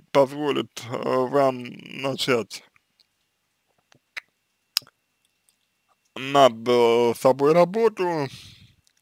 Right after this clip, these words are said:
А, желаю вам всего самого доброго.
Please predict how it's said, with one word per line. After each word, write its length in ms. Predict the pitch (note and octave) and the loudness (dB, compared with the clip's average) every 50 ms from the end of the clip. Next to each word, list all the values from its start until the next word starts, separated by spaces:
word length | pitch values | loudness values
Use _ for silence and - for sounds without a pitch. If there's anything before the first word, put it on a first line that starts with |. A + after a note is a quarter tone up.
| _ _ _ _ _ _ _ _ _ _ _ _ _ _ _ _ _ _ _ _ _ _ _ _ _ _ _ _ _ _ _ _ _ _ _ _ _ _ _ _ _ - - | _ _ _ _ _ _ _ _ _ _ _ _ _ _ _ _ _ _ _ _ _ _ _ _ _ _ _ _ _ _ _ _ _ _ _ _ _ _ _ _ _ 2 6
А, 580 | C3+ C#3+ D3 D3 C#3+ C#3+ C#3+ C#3+ C#3 C#3 C3+ C3 | 8 10 10 10 10 10 8 8 8 6 4 4
желаю 380 | C3+ D#3 E3 F#3 G3 F3+ D#3+ C#3+ | 2 2 4 6 8 6 6 6
вам 480 | C#3+ E3 F3 E3 C#3+ C3 B2+ B2 B2+ B2 | 4 4 4 4 4 2 -2 -6 -8 -8
всего 640 | - - - C#3+ C#3 D3+ E3 E3 D#3 C3 B2+ A#2 | -10 -12 -12 -12 -8 -4 -2 2 4 4 4 4
самого 640 | A2 - - D3+ D3 C#3 B2+ A#2+ G#2+ B2 B2 A#2+ A#2 - | 2 0 2 2 2 2 0 -2 0 0 0 0 0 -2
доброго. 680 | D3+ D#3+ F#3 G3+ F#3+ F#3 F#3 E3 E3+ F3 E3 D#3+ | -2 0 0 0 2 0 -2 0 0 -2 -2 -2